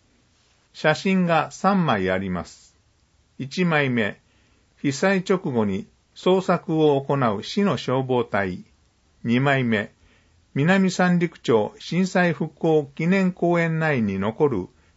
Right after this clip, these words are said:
南三陸町旧防災対策庁舎。三枚目、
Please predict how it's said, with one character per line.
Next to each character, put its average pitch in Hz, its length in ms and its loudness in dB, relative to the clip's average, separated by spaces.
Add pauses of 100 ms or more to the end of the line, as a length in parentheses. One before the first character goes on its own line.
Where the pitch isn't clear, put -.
南 185 360 0
三 175 280 0
陸 165 220 -6
町 107 440 0
旧 175 280 2
防 143 260 0
災 180 300 0
対 160 200 0
策 139 260 -8
庁 127 240 0
舎。 85 280 -8 (1080)
三 170 380 2
枚 151 180 2
目、 117 320 0